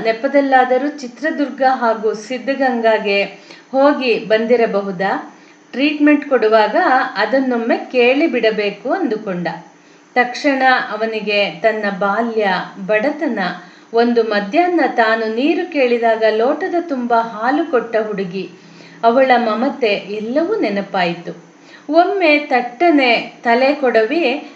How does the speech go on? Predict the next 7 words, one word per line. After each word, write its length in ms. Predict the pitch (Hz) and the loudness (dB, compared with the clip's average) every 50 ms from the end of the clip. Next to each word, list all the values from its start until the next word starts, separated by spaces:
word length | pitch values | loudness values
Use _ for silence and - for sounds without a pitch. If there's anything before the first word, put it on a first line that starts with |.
| - - | -18 -8
ಹಳೆಯ 340 | 240 269 262 285 311 320 311 | -4 0 2 4 4 6 4
ನೆನಪುಗಳಿಂದ 840 | 285 247 233 233 247 240 247 277 262 254 247 240 233 226 220 226 214 214 214 | 4 2 2 0 0 -2 -2 -4 -2 0 0 2 0 0 2 0 0 0 2
ಹೊರಬಂದವನೇ 960 | 214 220 226 247 254 254 247 233 220 214 214 208 208 208 202 208 202 190 180 - - - - - - - - | 0 0 2 2 0 0 0 -2 0 0 -2 -2 -2 -4 -4 -4 -4 -6 -6 -8 -14 -20 -20 -20 -18 -8 2
ರೋಗಿಯನ್ನು 680 | 233 262 285 311 330 311 320 320 285 254 240 226 220 | 6 6 6 6 6 4 2 0 0 2 0 -2 0
ನೋಡಲೆಂದು 680 | 214 214 226 226 233 254 247 226 220 214 208 196 196 190 | 2 2 2 4 4 2 0 0 -2 -4 -2 -4 -4 -2
ವಾರ್ಡ್‌ಗೆ 480 | 190 202 196 202 220 226 233 226 226 208 | 0 0 2 2 2 0 0 0 -2 -2
ಬಂದ. 300 | 185 175 185 180 180 170 | 0 -2 -4 -6 -4 -6